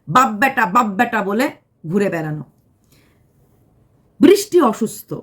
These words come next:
এর আগেও যখন বৃষ্টি তার ব্লগে বলতো অসুস্থ, অসুস্থ, তখন অনেক কমেন্ট ওর কাছে আসতো, "খালি অসুখ অসুখ বলো।" তখন বৃষ্টি বলে, "আমি তো বলতে চাই না, আমি বলতে চাইনি আমি অসুস্থ, আমি জানি ব্লগার, আহ, ব্লগ চ্যানেলে অসুস্থ বলাটা ঠিক না, তোমরা ভালো, আহ, লাগে না তোমাদেরও।"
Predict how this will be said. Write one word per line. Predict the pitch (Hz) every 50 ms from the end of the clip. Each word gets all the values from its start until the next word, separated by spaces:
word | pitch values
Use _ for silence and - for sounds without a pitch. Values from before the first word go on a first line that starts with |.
| - _ _ _ _ -
এর | - 294 311
আগেও | 320 311 302 302 330
যখন | 262 302 - 285 247
বৃষ্টি | 247 247 - 240
তার | 240 220
ব্লগে | 190 185 190 190 208 220
বলতো | 202 202 214 214 214 - 254
অসুস্থ, | 247 170 170 - 214 - - - 226
অসুস্থ, | 208 208 220 214 -
তখন | 285 247 208 226 226
অনেক | 185 190 202 185 - -
কমেন্ট | - 202 208 202 202 202
ওর | 196
কাছে | - 208 196 214
আসতো, | 196 196 196 - - - 254 254 247 - _ _ _ _ -
"খালি | - 202 202 214
অসুখ | 196 190 - - 233 -
অসুখ | 226 - 233 185
বলো।" | 180 190 196 202 196
তখন | 202 196 208
বৃষ্টি | 196 214 214 - 247
বলে, | 185 202 208 220
"আমি | 208 202 226
তো | 220 277
বলতে | 247 214 254 247 247 294
চাই | 277 - 370 370 392
না, | 381 320 208 - _ _ _ _ _ _ _ _ _ -
আমি | - 240 285
বলতে | 302 294 339 294 330
চাইনি | 330 359 392
আমি | 392 381
অসুস্থ, | 349 320 320 -
আমি | 302 285
জানি | 254 320 349 359 381 277
ব্লগার, | 214 240 247 247 262 285 285
আহ, | 277 269 - - 202 180 - - - 202 208 185
ব্লগ | 180 226 247 247 240 - -
চ্যানেলে | 294 262 262 262 262
অসুস্থ | 240 240 262 254 - -
বলাটা | 240 240 240 233 226 233
ঠিক | 233 - 262 240 -
না, | 233
তোমরা | 226 285 226 220 226
ভালো, | 214 208 214 220 247 240 240 - - - - - -
আহ, | - 185 190 196 190 190 185 185 185 185 180 175 135 - - - 247
লাগে | 277 277 240 247
না | 220
তোমাদেরও।" | 208 - 202 190 175 160 156 147 151